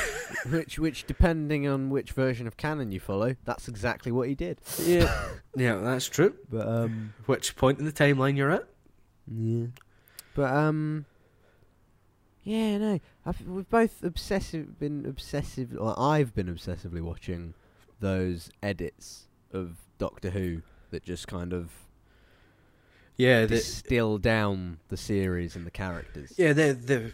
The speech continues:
Speaker 1: uh, it's,
Speaker 2: So
Speaker 1: it's
Speaker 2: good.
Speaker 1: time for a YouTube recommendation. The Garrow
Speaker 2: Oh,
Speaker 1: Studios.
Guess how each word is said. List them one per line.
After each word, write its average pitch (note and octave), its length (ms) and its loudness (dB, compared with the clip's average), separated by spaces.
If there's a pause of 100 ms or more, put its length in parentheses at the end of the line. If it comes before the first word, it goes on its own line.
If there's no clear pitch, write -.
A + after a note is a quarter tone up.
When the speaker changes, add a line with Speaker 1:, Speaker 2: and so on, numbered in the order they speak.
(280)
Speaker 1:
uh, G2+ 160 -8 (500)
it's, - 260 -4 (100)
Speaker 2:
So - 80 -2
Speaker 1:
it's - 220 4
Speaker 2:
good. - 60 -6
Speaker 1:
time D#3+ 300 4
for D#3 240 0
a D3 80 4
YouTube D3+ 600 2
recommendation. A2+ 1000 0
The A2 180 0
Garrow A#2 380 6
Speaker 2:
Oh, F3 520 12
Speaker 1:
Studios. B2+ 680 4